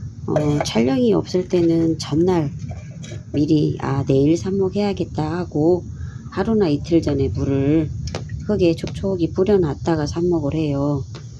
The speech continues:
그러면 뭐 바로 물 줄 때 뭐 과습 염려가 안 되니까 좋더라고요. 근데 오늘은, 어, 이렇게 유튜브도 영상을 담으려고 하다 보니까 흙 배합하고 물 주는 법을 또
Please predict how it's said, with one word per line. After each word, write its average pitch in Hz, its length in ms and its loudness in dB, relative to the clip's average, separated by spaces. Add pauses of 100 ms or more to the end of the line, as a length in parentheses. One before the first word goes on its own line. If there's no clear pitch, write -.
(240)
그러면 143 500 2
뭐 139 220 2
바로 160 360 2
물 139 220 0
줄 151 220 -2
때 139 140 -2
뭐 127 260 -4
과습 143 400 0
염려가 135 420 2
안 127 160 0
되니까 143 600 0 (420)
좋더라고요. 139 800 0 (580)
근데 - 140 -6
오늘은, 131 560 2
어, - 760 -14 (260)
이렇게 113 260 -2
유튜브도 135 760 -2 (360)
영상을 131 440 2
담으려고 135 460 -2 (100)
하다 156 200 -2
보니까 135 680 0 (960)
흙 190 160 0
배합하고 147 960 2
물 135 160 0
주는 160 320 4
법을 127 380 -4
또 135 340 0